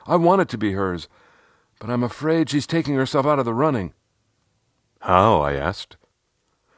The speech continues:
"First, you have to know that Carmen's fantastic. She's been my right hand for two years now.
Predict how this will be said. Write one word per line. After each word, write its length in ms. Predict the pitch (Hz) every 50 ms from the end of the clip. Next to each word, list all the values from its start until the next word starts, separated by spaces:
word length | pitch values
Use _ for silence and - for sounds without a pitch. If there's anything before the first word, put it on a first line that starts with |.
| _ _ _ _ _ _ _ _ _ _
"First, 420 | - - 190 202 185 - - -
you 120 | 139 131
have 160 | 156 170 - -
to 100 | 143 135
know 180 | 127 117 113
that 180 | 101 107 - -
Carmen's 540 | - 175 196 175 160 156 147 143 135 127 -
fantastic. 1400 | - - - 127 127 127 127 127 127 127 123 - - - - - 104 104 104 107 107 - - - 90 78 - - _ - - -
She's 240 | - - 147 156 135
been 160 | 117 180 170
my 120 | 160 151 143
right 220 | 135 151 156 147
hand 240 | 131 147 143 131 -
for 80 | 117 110
two 220 | - - 135 131
years 340 | 123 123 135 135 123 - 113
now. 220 | 101 87 87 -